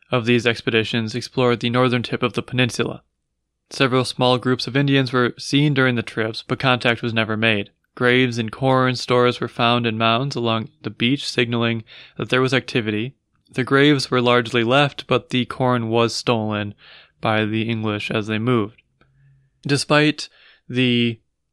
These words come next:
terrible conditions that were continuing to worsen on board and many people becoming sick and food becoming more and more scarce, a third expedition was necessary, as these first two did not give a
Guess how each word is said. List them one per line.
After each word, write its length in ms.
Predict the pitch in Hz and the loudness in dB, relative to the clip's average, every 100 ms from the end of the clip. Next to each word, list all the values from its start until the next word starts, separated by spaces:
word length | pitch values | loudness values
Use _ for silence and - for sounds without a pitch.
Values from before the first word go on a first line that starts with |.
| _ _ _ | _ _ _
terrible 340 | - 143 131 131 | 0 2 2 0
conditions 500 | 135 123 - 123 113 | 0 0 -2 -4 -2
that 120 | 113 | -2
were 100 | 113 | -4
continuing 640 | - 123 - 143 135 120 110 | -6 -8 -2 0 2 0 0
to 120 | 123 | -2
worsen 480 | 113 113 - 117 107 | 0 0 0 -4 -2
on 220 | 107 107 | -2 -2
board 360 | 107 107 104 - | -2 -2 -6 -8
and 220 | 113 110 | -8 -2
many 220 | 113 120 | 0 0
people 480 | 113 127 117 120 113 | 0 -2 -4 0 -2
becoming 440 | 107 117 120 110 107 | -2 -6 -4 -4 -6
sick 420 | - 123 113 - | -2 -2 -2 -6
and 140 | 110 | -10
food 440 | - 131 127 113 107 - - - _ _ _ _ _ _ _ _ _ _ | -2 0 0 0 -6 -16 -20 -20 _ _ _ _ _ _ _ _ _ _
becoming 400 | 120 120 117 113 | -8 -4 -2 -2
more 220 | 113 120 | 0 0
and 80 | 120 | 0
more 180 | 113 107 | -2 -4
scarce, 640 | - - 117 101 98 - - _ _ _ _ _ _ | -6 -4 -2 -2 -6 -12 -16 _ _ _ _ _ _
a 100 | 120 | -4
third 340 | - 139 123 - - | 2 2 2 -4 -4
expedition 560 | 117 - 120 113 117 | -4 0 0 0 -2
was 140 | 110 107 | -4 -2
necessary, 720 | 113 - 120 107 98 98 131 131 | -2 -2 -8 -8 -8 -10 -12 -8
as 100 | 117 | 0
these 200 | 131 - | 0 2
first 300 | 143 131 - | 2 2 0
two 160 | 123 | -2
did 120 | 113 | -2
not 340 | 113 113 110 - | -2 -2 -2 -2
give 240 | 120 107 | -2 0
a 260 | 113 107 | 0 -2